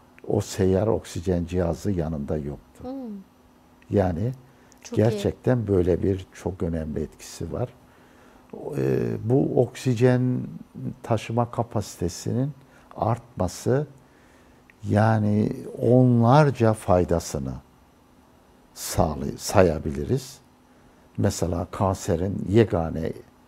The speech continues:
Speaker 1: sebeplerinden biri oksijen düşüklüğüdür.
Speaker 2: Hı hı.
Speaker 1: Oksijensizliktir. Orada kansere karşı koruyucu bir etkisi. Yine vücutun gençleşmesi,
Speaker 2: Hı hı.
Speaker 1: dinçleşmesinde,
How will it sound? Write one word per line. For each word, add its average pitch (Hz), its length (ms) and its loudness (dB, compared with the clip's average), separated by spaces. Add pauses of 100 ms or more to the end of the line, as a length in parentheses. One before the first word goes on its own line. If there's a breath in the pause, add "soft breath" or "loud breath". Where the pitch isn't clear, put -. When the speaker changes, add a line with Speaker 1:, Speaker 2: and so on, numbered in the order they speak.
(460 loud breath)
Speaker 1:
sebeplerinden 85 960 0
biri 117 180 0
oksijen 104 800 0
düşüklüğüdür. - 920 -12 (160)
Speaker 2:
Hı 214 60 -10
hı. 170 300 -6
Speaker 1:
Oksijensizliktir. 82 1300 -6 (1400 loud breath)
Orada 107 480 8 (200)
kansere 80 600 0
karşı 64 520 -8 (840 soft breath)
koruyucu 76 600 0
bir 78 120 -2
etkisi. - 540 -6 (760 loud breath)
Yine 120 440 4 (460)
vücutun 110 640 0 (720 loud breath)
gençleşmesi, 92 1040 0
Speaker 2:
Hı 85 40 2
hı. 85 140 -4
Speaker 1:
dinçleşmesinde, 82 1160 -4